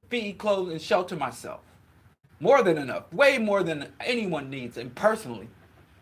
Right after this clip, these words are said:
But don't make me president, 'cause first thing I would do is impose a maximum wage.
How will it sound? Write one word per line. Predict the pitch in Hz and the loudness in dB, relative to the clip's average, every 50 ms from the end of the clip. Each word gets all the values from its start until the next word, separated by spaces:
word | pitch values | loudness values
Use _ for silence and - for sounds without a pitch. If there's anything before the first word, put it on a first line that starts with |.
| _ _ _ - _ _ _ - _ _ _ | _ _ _ -20 _ _ _ -20 _ _ _
But | _ - | _ 2
don't | - 190 220 214 | 4 4 4 6
make | 226 233 226 220 | 4 2 2 2
me | 226 233 | -2 -4
president, | 226 233 202 185 156 143 - 143 139 135 | -4 0 0 2 2 0 -2 -6 -10 -8
'cause | - 147 123 - - | -10 -12 -12 -4 -2
first | 233 233 240 233 | 0 0 0 0
thing | - 185 156 156 | -2 -2 2 2
I | 165 175 | 4 4
would | 165 147 139 | 2 0 -4
do | 147 143 135 139 | -6 -8 -8 -8
is | 135 123 | -10 -10
impose | 143 135 135 - 165 151 139 131 127 | -12 -12 -10 -6 -4 -4 -4 -6 -8
a | 120 | -10
maximum | 120 131 151 147 143 - - 139 127 120 120 117 110 110 | -6 -6 -6 -6 -6 -8 -12 -12 -10 -10 -10 -10 -8 -8
wage. | 107 98 78 67 - - - - - | -10 -10 -10 -12 -16 -16 -16 -16 -18